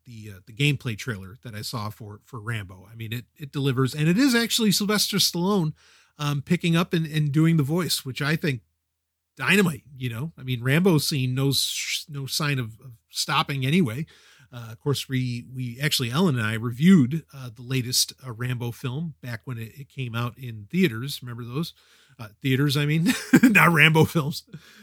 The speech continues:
Uh, but yeah, anyway, you know, there's a conversation that could be had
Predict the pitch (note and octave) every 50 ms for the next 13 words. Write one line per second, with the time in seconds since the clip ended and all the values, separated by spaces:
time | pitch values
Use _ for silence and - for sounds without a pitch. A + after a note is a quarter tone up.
0 | F#3 E3+ - C#3+ D#3+ D#3+ D#3+ C#3 C#3 F3+ F#3+ F#3+ A3+ A#3 G3 E3+ - - B3 B3
1 | G#3 F#3 E3+ - - - - _ _ _ _ _ _ _ A3+ C4 B3+ A#3+ A#3 C4+
2 | B3+ A3+ B3 - C4+ D#4+ D#4+ C#4 - - A#3+ A3 G3+ - - F#3+ E3 - - F3
3 | C#3+ C#3+ F3+ D#3 A2+ - D3 C#3+ C#3+ C#3+ D3 D#3